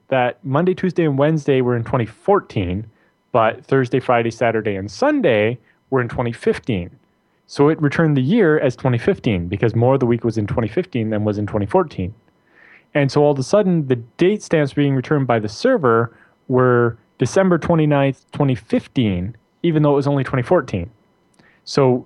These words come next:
TweetDeck, when they looked at the year and they compared the timestamp on the tweet from the date the, the Twitter, uh, A P I said it was,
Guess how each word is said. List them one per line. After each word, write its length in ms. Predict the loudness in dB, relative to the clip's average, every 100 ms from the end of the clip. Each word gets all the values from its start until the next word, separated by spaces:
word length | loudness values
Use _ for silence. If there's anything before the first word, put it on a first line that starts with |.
| -4
TweetDeck, 480 | -2 0 0 0 -2
when 100 | -2
they 220 | -2 -2
looked 240 | -2 -2
at 160 | -6 -2
the 160 | -2 -2
year 520 | -2 2 2 0 -4 _ -8
and 140 | -2 -2
they 80 |
compared 600 | -2 -4 0 2 0 -2 -16 -10
the 60 | -8
timestamp 520 | -2 -2 0 0 0
on 160 | 0
the 280 | 0 0 -2 -2
tweet 320 | -2 -2 -4
from 320 | -2 0 0
the 200 | 0 -2 -2 0
date 300 | 0 0 -2
the, 360 | 0 0 0 -4 -6
the 100 | -6
Twitter, 560 | -6 -2 2 2 0 -4 _ _ -2
uh, 160 | -2 0
A 120 | -4
P 140 | 0
I 100 | 0
said 220 | 0 0 0
it 80 |
was, 400 | 0 0 -2 -6